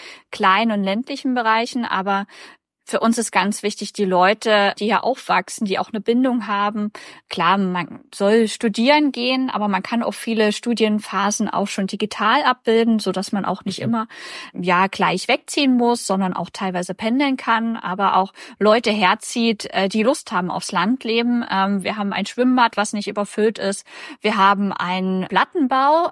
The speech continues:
Speaker 1: wirklich im D-D-R-Stil. Also die Lieblinge des Plattenbaus finden den echt klasse. Und wir wollen den gern so sanieren und herrichten. Da gibt's ja auch schon tolle Projekte und tolle Vorbilder, die das auch schon gemacht haben,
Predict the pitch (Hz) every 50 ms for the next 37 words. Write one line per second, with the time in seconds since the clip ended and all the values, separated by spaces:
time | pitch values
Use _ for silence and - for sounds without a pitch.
0 | - - 190 190 202 220 226 - 220 - 202 196 190 185 214 202 208 - - 185
1 | 208 285 - - - - - 285 294 320 320 330 294 - - 226 - 214 214 214
2 | 214 208 - 220 220 220 247 285 302 - 269 269 247 254 233 226 - - - 208
3 | 208 - 269 254 226 220 208 208 208 220 - - - - - 226 214 - - 220
4 | 220 202 - 202 202 - - - - 208 196 220 - - 330 370 - - - -
5 | - - - - - - _ - 202 202 196 196 196 - - - - - - -
6 | 196 190 202 220 220 202 196 196 196 208 214 202 196 196 180 175 190 196 196 190
7 | 190 190 185 - 196 202 196 202 190 185 180 175 185 185 185 185 180 175 175 190
8 | 175 185 208 202 190 196 - - 196 185 175 - 196 - - - - - 190 -
9 | - 185 - - - 175 185 196 185 - _ 190 175 175 185 196 - - - -
10 | 180 - - - 185 185 185 185 196 - - - - - - - - _ _ _
11 | - - 240 254 262 202 190 196 202 208 190 202 190 196 185 - - 180 190 -
12 | - 196 170 190 175 170 180 214 - - - - 214 180 185 190 220 254